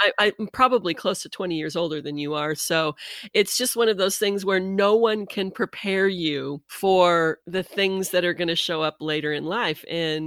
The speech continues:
just how do you approach that with as much compassion and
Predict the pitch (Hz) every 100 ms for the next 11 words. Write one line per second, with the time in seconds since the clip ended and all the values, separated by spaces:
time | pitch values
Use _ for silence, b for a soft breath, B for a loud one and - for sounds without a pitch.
0 | 151 - 185 190 - - 170 190 196 190
1 | 180 175 170 170 165 - - 196 220 -
2 | - 160 147 147 - 160 165 165 160 160
3 | 151 147 - - - - 185 - - 147
4 | - 175 220 339 _ 170 165 160 160 165
5 | 156 160